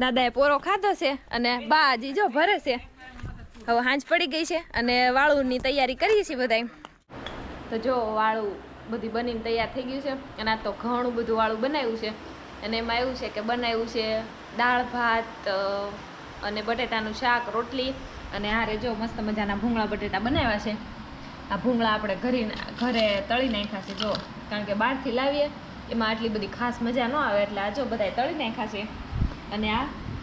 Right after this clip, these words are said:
બટેટા વઘારી નાખ્યા છે. અને દૂધ અને છાશ ને બધું આવી ગયું છે. અને દાળ, ભાત, આ તો ઘણું બધું છે જમવામાં. એટલે વાળું કરી લઈ વૈષ્ણવી તો જો હુઈ ગઈ છે.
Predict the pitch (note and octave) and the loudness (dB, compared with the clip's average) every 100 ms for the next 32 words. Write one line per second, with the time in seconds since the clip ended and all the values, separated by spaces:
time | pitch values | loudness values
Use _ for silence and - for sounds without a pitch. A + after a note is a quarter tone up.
0 | - A#3+ C4 A3 A#3 A#3+ G#3 F#3+ F#3+ G3+ | -2 0 2 2 2 2 0 -2 -4 -4
1 | G3 G3 F#3+ G3 C4 C#4 A3 G3 G3 A#3+ | -6 -6 -4 -2 0 2 0 -2 0 0
2 | - - G3 G#3+ A#3 G#3 B3+ D#4 A#3+ A#3 | 0 -2 -6 -4 -2 0 2 0 -4 -4
3 | G#3+ F#3 G3+ G#3+ G#3 G3+ A3+ A3 - G#3+ | -4 -2 2 2 2 2 2 2 0 0
4 | G3+ B3 B3 B3+ A3 A3 D#4 D#4 A#3+ G#3+ | 0 0 0 0 -2 0 2 2 0 0
5 | F#3 F#3 - - - - G3+ G3+ G3 A3 | 0 -2 -6 -12 -12 -8 -2 0 4 4
6 | A#3 A#3 D#4+ - - F4 G4 F4 C4+ C4+ | 4 2 -2 -8 -4 0 2 4 4 4
7 | A#3+ B3 A3+ G#3 G#3+ G#3+ A3+ C4 F4 F#4 | 2 0 -2 -4 -4 -2 -2 0 0 0
8 | E4 D#4 | 0 -2